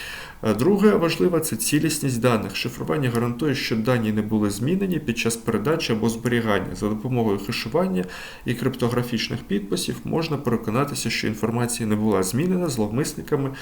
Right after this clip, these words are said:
або, е, не зазнала певних пошкоджень чи змін в результаті певних вип-, випадкових збоїв. А автентифікація та підтвердження особи. Шифрування також використовується для перевірки автентичності користувачів або систем.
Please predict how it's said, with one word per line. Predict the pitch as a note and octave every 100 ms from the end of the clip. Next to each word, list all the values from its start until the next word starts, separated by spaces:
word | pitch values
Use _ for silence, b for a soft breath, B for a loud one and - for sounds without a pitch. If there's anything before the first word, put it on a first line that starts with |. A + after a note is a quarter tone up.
| B B B B
або, | A2+ A2+ D3 E3 C#3+
е, | A#2 G#2 G2+
не | A#2
зазнала | A#2 A2+ B2 G#2+
певних | G#2+ G2+ G2+
пошкоджень | - A#2 - F3 D#3 E3 D3
чи | - A2 F#2+ -
змін | - G#2 G#2+ C#3 F#3 F#3 B B -
в | A#2
результаті | A2+ G#2+ - D3+ - C#3+
певних | A2+ G2+ F#2 -
вип-, | A2 G#2+ -
випадкових | A#2+ A#2 G#2+ - A#2 A2
збоїв. | G2+ G2 F#2+ F2 - - B B B B B B
А | B2 -
автентифікація | C#3+ C#3+ C#3+ C3+ C3 C3+ G3+ G#3 - F3+ F3
та | F3 C#3+
підтвердження | C#3+ D3+ D3 C3 B2 C#3 C3+
особи. | C#3 - B2+ A2
Шифрування | - A#2 A#2 A#2+ E3+ F#3 F#3+
також | - C3 C3+ C3+ -
використовується | - A2 A2 - D3 D#3+ D3+ A2+
для | A2+
перевірки | A#2 A2+ A2+ D3 D3
автентичності | A#2+ - A#2 A2+ B2 - - -
користувачів | - G#2 G#2+ - G#2+ - G#3 E3+
або | B2 G#2+
систем. | A#2 - E3+ F#3+